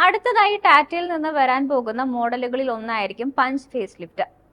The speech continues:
ഈ വർഷാരംഭത്തിൽ പുറത്തിറങ്ങിയ പഞ്ച് ഇ വിയുടെ ഡിസൈനോട് സാദൃശ്യമുള്ള തരത്തിലായിരിക്കും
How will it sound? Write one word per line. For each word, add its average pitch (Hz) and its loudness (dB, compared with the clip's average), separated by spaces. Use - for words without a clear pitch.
ഈ 359 2
വർഷാരംഭത്തിൽ 349 2
പുറത്തിറങ്ങിയ 302 -2
പഞ്ച് 294 0
ഇ 302 -8
വിയുടെ 285 -6
ഡിസൈനോട് 254 -4
സാദൃശ്യമുള്ള 294 -2
തരത്തിലായിരിക്കും 254 -2